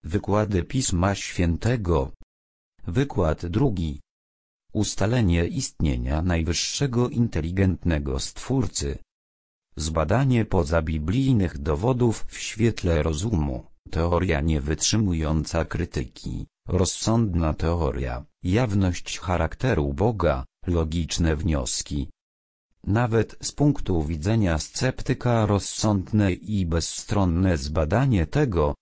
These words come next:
co jest nieznane, w świetle tego, co znane, prowadzi nieuprzedzonego, inteligentnego badacza w kierunku prawdy.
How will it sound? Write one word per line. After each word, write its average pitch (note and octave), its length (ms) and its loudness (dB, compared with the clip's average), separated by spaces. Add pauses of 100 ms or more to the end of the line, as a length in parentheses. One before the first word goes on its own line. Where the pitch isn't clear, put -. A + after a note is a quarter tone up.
(120)
co B2 220 0
jest B2 420 0
nieznane, C#2+ 840 0 (220)
w - 120 -12
świetle - 500 -2
tego, F2 500 0 (200)
co A2 200 0
znane, D2 680 0 (200)
prowadzi D#2+ 540 0
nieuprzedzonego, F2 1200 0 (200)
inteligentnego G2+ 1120 2
badacza G#2 600 0
w - 100 -6
kierunku D2 580 -2
prawdy. B1+ 600 -4